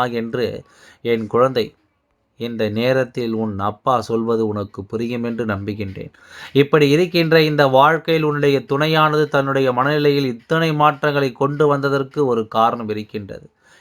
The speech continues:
என்ன தெரியுமா? சில நேரங்களில் சிலரால் முடியாத விஷயங்கள் பல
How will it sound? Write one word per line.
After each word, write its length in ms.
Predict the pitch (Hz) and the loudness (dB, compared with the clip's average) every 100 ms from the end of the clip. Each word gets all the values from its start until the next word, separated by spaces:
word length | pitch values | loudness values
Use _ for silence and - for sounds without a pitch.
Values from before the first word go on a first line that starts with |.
| _ | _
என்ன 280 | 110 110 131 | -4 -2 -2
தெரியுமா? 520 | 127 127 123 131 135 139 _ _ | 0 0 0 0 -2 -2 _ _
சில 200 | - 127 127 | -6 0 0
நேரங்களில் 680 | 120 131 143 139 135 143 156 | 2 2 2 2 4 4 2
சிலரால் 640 | - 123 123 127 139 156 147 | 0 0 4 6 6 4 0
முடியாத 640 | 131 131 143 143 151 147 135 98 120 | -2 0 4 6 6 4 -2 -2 -4
விஷயங்கள் 580 | 120 - 151 143 139 - | -6 -2 0 2 -2 0
பல 280 | 120 117 | -2 -2